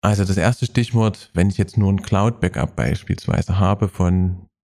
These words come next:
also im Prinzip einfach alle Daten irgendwie, die sowieso in der Cloud sind, werden eben nochmal aus der Cloud hinaus gebackupt, keine Ahnung,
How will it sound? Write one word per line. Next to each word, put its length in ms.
also 300
im 260
Prinzip 380
einfach 260
alle 180
Daten 560
irgendwie, 880
die 100
sowieso 380
in 60
der 100
Cloud 340
sind, 200
werden 300
eben 300
nochmal 340
aus 120
der 120
Cloud 320
hinaus 480
gebackupt, 540
keine 220
Ahnung, 380